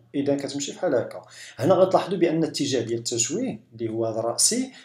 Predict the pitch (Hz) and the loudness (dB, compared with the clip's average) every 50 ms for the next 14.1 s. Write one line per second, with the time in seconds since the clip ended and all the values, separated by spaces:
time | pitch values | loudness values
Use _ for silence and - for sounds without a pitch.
0 | - - 104 98 113 139 143 151 165 180 185 208 147 160 - - - - 165 160 | -6 -2 0 2 4 4 4 4 4 4 4 4 4 4 2 0 -2 -2 0 0
1 | 196 156 156 185 180 170 - 156 - - - 90 - - - 131 127 - 147 165 | 2 0 0 0 -2 -2 -2 -2 -2 -2 -4 -8 -12 -10 -10 -8 -6 -2 0 2
2 | 170 170 156 - - 127 123 117 117 - 98 101 104 - 175 202 175 127 120 - | 2 2 0 -2 -4 -6 -8 -8 -8 -8 -10 -8 -6 -4 -4 -4 -4 -4 -6 -4
3 | - 185 165 120 123 107 135 135 123 120 123 113 107 165 180 - - 107 104 113 | -2 -2 -2 -2 -2 -6 -6 -6 -6 -4 -4 -4 -4 -4 -6 -6 -6 -4 -2 -2
4 | 160 185 - - - - _ - 120 117 117 - - - 147 107 110 110 104 - | -2 -2 -4 -8 -20 -20 _ -8 -4 0 2 4 6 6 6 6 6 2 0 -2
5 | - - - - 123 113 110 104 98 - 113 135 156 127 110 110 110 107 107 - | -6 -12 -12 -10 -8 -8 -8 -10 -10 -10 -8 -4 -2 -2 -2 -4 -6 -10 -8 -8
6 | - 117 - - - - 120 113 107 107 - - - 143 95 92 95 95 95 95 | -8 -8 -8 -10 -12 -14 -12 -6 -4 -2 -2 0 0 -2 -2 -2 -4 -6 -6 -6
7 | - 98 107 139 - - - _ _ _ _ _ _ _ _ _ _ _ _ _ | -4 -2 -2 -2 -2 -4 -10 _ _ _ _ _ _ _ _ _ _ _ _ _
8 | _ _ _ _ _ _ - 110 110 104 110 - - 160 120 117 - - - 135 | _ _ _ _ _ _ -16 -14 -14 -14 -16 -18 -18 -14 -12 -10 -6 -2 -2 -2
9 | 101 98 98 95 95 107 127 160 - - - - - - - _ - - 110 107 | -2 -2 -4 -6 -4 -4 -4 -4 -4 -8 -16 -20 -20 -20 -18 _ -6 -4 -4 -2
10 | 131 123 - 117 120 117 107 101 110 107 104 107 131 175 214 214 214 214 - 117 | -2 -2 -2 -2 -2 -2 -4 -6 -6 -6 -4 -4 -2 -2 -4 -4 -6 -10 -10 -10
11 | 110 - - - 160 165 131 107 107 107 113 143 175 - - _ _ _ _ _ | -8 -6 -2 0 0 0 0 0 -2 0 0 -2 -2 -4 -10 _ _ _ _ _
12 | _ _ _ _ - 143 143 135 - - - 123 113 110 113 120 113 107 98 - | _ _ _ _ -6 -6 -6 -6 -6 -8 -8 -6 -6 -4 -2 -2 -2 -4 -4 -8
13 | 107 - - - - - - 110 - - - 104 107 110 120 147 175 185 139 117 | -12 -14 -16 -14 -10 -8 -6 -6 -6 -6 -8 -8 -8 -4 -2 -2 0 0 -2 -2
14 | 117 | -6